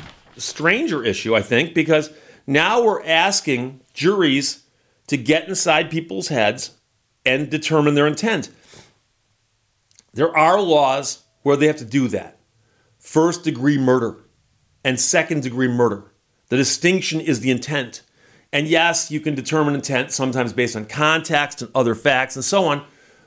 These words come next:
But I really think the idea that someone's sitting there at their computer, they get a message from a stranger, it contains a threat.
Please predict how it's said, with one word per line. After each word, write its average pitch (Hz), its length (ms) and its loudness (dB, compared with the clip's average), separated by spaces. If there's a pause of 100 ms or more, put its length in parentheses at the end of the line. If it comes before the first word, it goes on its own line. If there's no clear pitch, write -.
But 156 220 2
I 143 140 2
really 175 420 2
think 196 340 0
the - 140 -6
idea 147 520 2
that 117 420 0
someone's 165 480 0
sitting 151 320 2
there 135 120 2
at 131 100 -4
their 117 80 -12
computer, 123 540 -4 (640)
they 120 120 -2
get 147 200 2
a 160 80 2
message 139 520 -2
from 123 140 -6
a 107 40 -4
stranger, 123 760 -4 (560)
it - 80 -4
contains 165 580 0
a 143 80 2
threat. 123 560 -4